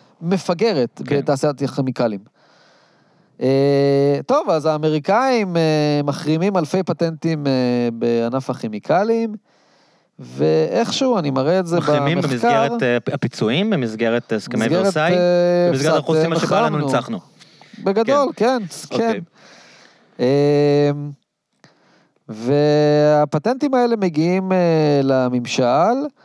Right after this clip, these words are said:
Speaker 1: ואיכשהו, אה, הם עוברים לאיזה מין, אה, ארגון ניטרלי כזה של תעשיית הכימיקלים האמריקאית,
Speaker 2: מהמם.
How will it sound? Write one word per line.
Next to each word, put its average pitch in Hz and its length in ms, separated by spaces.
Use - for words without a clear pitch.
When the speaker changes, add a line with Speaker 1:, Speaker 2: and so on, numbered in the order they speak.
Speaker 1:
ואיכשהו, 247 1500
אה, 156 60
הם 135 120
עוברים 190 640
לאיזה 156 340
מין, 196 280
אה, 190 120
ארגון 170 420
ניטרלי 190 440
כזה 131 300
של 120 420
תעשיית 131 460
הכימיקלים 131 540
האמריקאית, 117 760
Speaker 2:
מהמם. 98 240